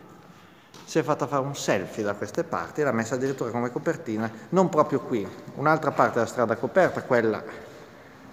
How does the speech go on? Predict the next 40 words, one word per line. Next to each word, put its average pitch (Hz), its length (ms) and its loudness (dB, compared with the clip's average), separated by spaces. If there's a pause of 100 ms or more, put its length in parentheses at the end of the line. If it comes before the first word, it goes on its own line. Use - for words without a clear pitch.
(140)
di 127 120 0
sopra. 139 920 2 (1040)
Lenny 139 260 2
Kravitz 180 460 4
si 156 120 -2
è 143 40 2
fatto 131 240 2
un 143 180 0
selfie 110 440 2
e - 20 2
se 143 140 0
l'è 127 100 4
fatta 131 280 2
mettere 123 460 -2
come 113 320 0 (680)
copertina, 147 480 2
non 147 140 0
mi 165 80 2
ricordo 190 280 2
più 190 140 0
se 170 140 -2
di 139 80 -2
un 143 120 2
album 131 400 2
o 110 460 4
della 117 260 6
sua 131 180 4
autobiografia. 110 960 0 (800)
Comunque 180 380 4
era 120 120 4
venuto 139 320 2
fu-, 131 220 -4
qui 170 120 8
a 135 60 10
fare 123 140 6
un 135 80 0
concerto 185 460 0
e - 20 2
ne 190 120 2
rima-, 160 280 0